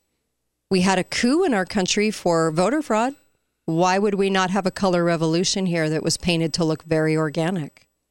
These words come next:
Why would we not have that? Come on. We can't be foolish and think that, that we would not be subject, especially after the very obvious coup that they did in our country with election fraud.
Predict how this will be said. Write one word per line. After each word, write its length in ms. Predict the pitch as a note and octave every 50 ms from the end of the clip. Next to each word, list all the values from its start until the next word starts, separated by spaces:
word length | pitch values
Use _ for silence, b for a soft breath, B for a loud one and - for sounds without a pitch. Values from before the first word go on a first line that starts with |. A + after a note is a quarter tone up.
| _ _ _ _ _ _ _
Why 160 | - D#3+ F3+ F3+
would 140 | F3+ F#3 E3+
we 120 | E3 E3
not 180 | D#3+ D#3 D3+ C#3+
have 220 | D#3 E3+ G3 G3+ D#3+
that? 220 | C3+ C#3+ D3+ - _ _ _ _ _ _ _ _ _ _ _ _ _
Come 180 | - - F#3 D3+
on. 300 | C#3+ E3 E3+ C#3+ - - _ _ _ _ _ _ _ _ _ _ _ _ _ _ _ _ _ _ _ _ _ _ -
We 100 | - A3
can't 300 | G#3 - B3 G#3+ F#3 C#3+
be 140 | E3 F#3 E3+ D3+
foolish 680 | - - - F#3+ F#3 F#3 E3+ D3+ D3 D3+ - - -
and 140 | D#3 D3+ -
think 180 | D#3+ D3+ D3
that, 240 | - E3 - - - _ _ _ _ _ _ _ _
that 220 | - E3 - - -
we 200 | F#3 F3 F#3 F#3
would 180 | D#3 E3 D#3
not 260 | D3+ E3 E3 D#3+ D#3+ -
be 100 | - D#3
subject, 800 | - - - F3 E3 D#3+ - D#3 - - - - - - - - _ _ _ _ _ -
especially 600 | - - - - B3+ B3+ - - A#3+ G3 F3 D#3+
after 240 | D#3+ F3 - - E3+
the 100 | D#3 D3+
very 240 | D3 D#3 D3 D3 - - _ -
obvious 500 | - F#3 G3+ G3+ F#3 G3+ E3 D3+ - -
coup 280 | - - - G3 F#3
that 160 | E3 D#3+ - -
they 100 | D#3+ D#3
did 180 | C#3+ E3+ E3
in 100 | E3+ D#3
our 100 | D3+ D3+
country 380 | - - F#3+ F#3 F#3+ - - D#3
with 120 | D#3 D#3
election 420 | D3+ - - E3+ F#3+ - - D#3 D#3
fraud. 280 | - D#3+ D3 D3 -